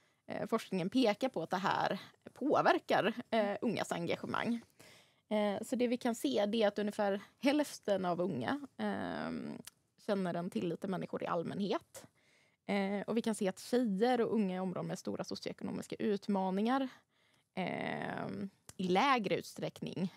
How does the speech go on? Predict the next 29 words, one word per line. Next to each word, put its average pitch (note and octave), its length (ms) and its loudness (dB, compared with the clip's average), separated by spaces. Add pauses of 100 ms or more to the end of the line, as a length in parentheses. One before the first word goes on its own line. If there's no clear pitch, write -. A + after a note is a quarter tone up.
(120)
eh, F3 200 2
litar E3 420 2
på - 120 -2
människor D#3 360 -2
i - 40 -2
allmänhet E3+ 540 0
än - 100 -8
killar - 380 -4
och - 220 -10
unga E3 260 -6
i - 20 -2
områden E3 440 -2
med, E3 220 -8 (540)
eh, C#3+ 220 -2
mycket E3+ 240 -2
goda A3+ 240 2
socioekonomiska - 680 -6
förutsättningar. - 880 -6 (840)
Eh, F#3 560 -2 (200)
och G#3+ 120 2
när G#3 120 4
det G#3 100 4
gäller G#3 320 6
då, G3 220 2 (640)
eh, F#2 260 0
människors G#3 460 2
möjligheter A#3 840 4
att E3 200 0
påverka - 720 0